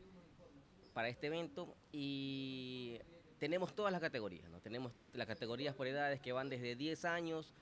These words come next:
hasta más de sesenta y cinco años. Tenemos una categoría,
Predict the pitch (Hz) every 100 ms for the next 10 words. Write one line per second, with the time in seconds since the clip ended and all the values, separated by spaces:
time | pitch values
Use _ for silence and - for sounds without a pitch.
0 | - - - 110 120 123 135 143 123 123
1 | 107 104 127 113 113 101 90 90 - -
2 | - - 139 139 156 143 156 151 143 131
3 | 135 147 151 143 143